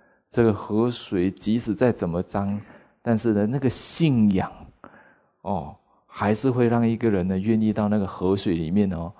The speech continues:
去那边洗浴，啊，然后还不要紧啊，甚至拿来喝。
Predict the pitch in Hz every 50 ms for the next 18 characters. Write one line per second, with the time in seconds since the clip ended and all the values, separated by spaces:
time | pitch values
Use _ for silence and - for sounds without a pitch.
0 | - - _ _ _ _ _ _ - - - 107 101 101 98 95 92 87 - -
1 | - - 85 76 69 62 62 87 101 92 - - _ - - _ _ _ _ _
2 | _ _ _ _ _ _ _ _ _ _ _ _ _ _ _ _ - - 85 85
3 | 101 101 - - _ _ _ _ _ _ _ _ _ - 95 98 110 120 110 107
4 | 92 - 113 113 110 101 - - 87 78 85 85 - - - - - - 123 113
5 | 107 107 98 85 87 82 85 90 87 - - 104 98 95 95 98 95